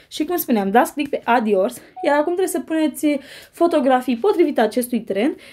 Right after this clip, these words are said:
Eu, după cum bine știți, am vrut doar să vă arăt, așa că voi pune o culoare de fundal,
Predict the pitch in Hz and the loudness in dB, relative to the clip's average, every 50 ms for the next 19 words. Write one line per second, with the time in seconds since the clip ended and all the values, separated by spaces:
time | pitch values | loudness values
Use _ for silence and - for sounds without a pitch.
0 | - _ - 311 311 311 311 302 269 269 - 302 294 302 311 294 277 269 240 269 | -20 _ -2 2 2 4 4 2 2 0 -2 -2 -2 0 0 0 2 2 2 2
1 | 262 262 262 262 - 277 277 269 247 - - - 269 262 262 254 233 254 240 247 | 2 2 0 0 -2 -2 -2 -2 -2 -4 -4 -2 -2 0 2 2 2 0 0 -2
2 | - - 269 254 262 277 247 247 254 262 - 269 233 233 226 226 240 240 233 226 | -4 -2 -2 0 2 2 2 2 2 2 0 0 2 2 2 2 0 0 -2 -2
3 | - 285 277 277 262 226 226 220 220 214 269 247 240 277 320 320 302 262 240 233 | -2 -4 -2 -2 -2 0 0 0 0 0 0 0 2 0 0 0 0 2 2 2
4 | 208 185 175 262 370 392 - 320 262 208 214 214 226 277 415 - - | 2 2 2 0 0 0 0 0 0 2 2 0 -2 -2 -4 -6 -10